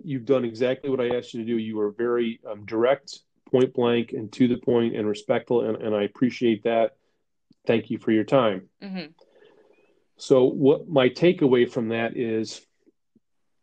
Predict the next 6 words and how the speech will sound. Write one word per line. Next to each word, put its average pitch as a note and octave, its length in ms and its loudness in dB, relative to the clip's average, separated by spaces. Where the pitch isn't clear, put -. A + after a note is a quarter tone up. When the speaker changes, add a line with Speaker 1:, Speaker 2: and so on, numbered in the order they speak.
Speaker 1:
uh, B2 220 -8
was A2 400 -2
that, A#2 240 -4
um, G#2 480 -8
look, D3 220 4
if, B2+ 120 2